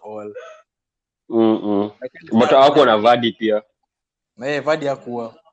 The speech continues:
Speaker 1: Wali overload
Speaker 2: Mm.
Speaker 1: ninis, wakaanza na back, na back three, wing backs.
Speaker 2: Yeah.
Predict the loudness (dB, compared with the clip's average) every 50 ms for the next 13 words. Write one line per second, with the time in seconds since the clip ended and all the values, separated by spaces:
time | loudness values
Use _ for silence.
0 | _ _ -8 -6 -4 -4 -4 -2 -2 -2 -2 -4 -6 -6 -8 -8 -8 -6 -6 -6
1 | -8 -10 -14 -20 _ _ _ _ _ -20 -16 -12 -12 -12 -12 -14 -18 -16 -16 -16
2 | -14 -14 -14 -14 -16 _ _ -20 -18 -16 -12 -10 -10 -12 -12 _ _ -16 -16 -16
3 | -18 -20 -20 _ _ _ _ _ _ _ _ -20 -20 _ -20 -20 -18 -16 -12 -10
4 | -10 -10 -10 -8 -4 -4 -2 -2 -2 -4 -6